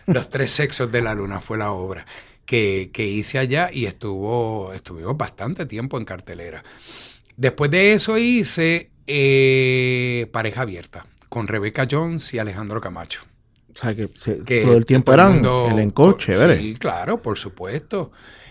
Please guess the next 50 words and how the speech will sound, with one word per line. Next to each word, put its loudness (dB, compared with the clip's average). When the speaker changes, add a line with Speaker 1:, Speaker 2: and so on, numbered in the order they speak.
Speaker 1:
Y 0
también -4
hicimos -2
otra -4
gira 0
y -2
estuvimos -6
bastante -10
tiempo, -4
no -4
tanto -4
como -4
Tengamos -2
el -4
Sexo -6
en -6
Paz, -10
llegamos -10
a -10
estar -10
creo -12
que -14
como -14
año -6
y -2
medio -4
o -6
dos. -14
Speaker 2:
Ok. -12
Speaker 1:
Año -8
y -4
medio -4
o -12
dos. -14
Este, -8
ya 4
después 0
de 2
ahí, 0
eh, -6
y, -10
y -2
se, -2
y -2
se 2
paró, 0
no 0
porque -4
la 0
obra -2